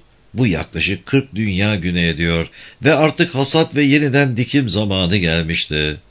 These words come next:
Bitkiler beklediğimden bile daha iyi yetiştiler.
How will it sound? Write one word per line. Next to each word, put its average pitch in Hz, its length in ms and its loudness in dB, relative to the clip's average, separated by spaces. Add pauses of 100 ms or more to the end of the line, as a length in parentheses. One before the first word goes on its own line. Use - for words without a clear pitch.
(720)
Bitkiler 180 560 4
beklediğimden 156 800 2
bile 87 240 0
daha 110 260 0
iyi 90 200 2
yetiştiler. 80 760 -2